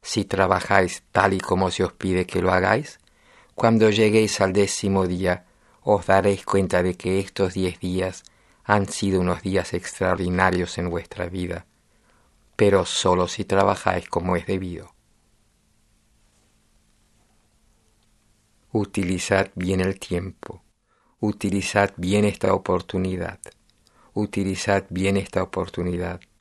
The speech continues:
utilizad bien estas facilidades, utilizad bien esta técnica maravillosa,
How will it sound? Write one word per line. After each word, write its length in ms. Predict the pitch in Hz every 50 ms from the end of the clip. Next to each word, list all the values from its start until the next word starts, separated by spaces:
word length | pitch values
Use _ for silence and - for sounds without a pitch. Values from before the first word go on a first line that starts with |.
| _ _ _ _ _ _ _ _
utilizad 680 | - 104 101 - 101 92 95 92 - - 107 101 98 -
bien 300 | - 98 92 98 104 104
estas 320 | 104 95 - - 98 92 -
facilidades, 1040 | - 92 90 - - - 92 92 90 90 87 90 90 90 92 87 - - - _ _ _ _ _ _ _ _ _
utilizad 680 | - 110 104 - - - 98 98 95 - 110 98 95 -
bien 300 | - 85 92 101 107 107
esta 280 | 107 104 - - 101 98
técnica 640 | - - - - 98 95 - - 101 90 - 98 92
maravillosa, 880 | 92 95 92 90 90 90 87 85 82 80 82 - - - 98 95 -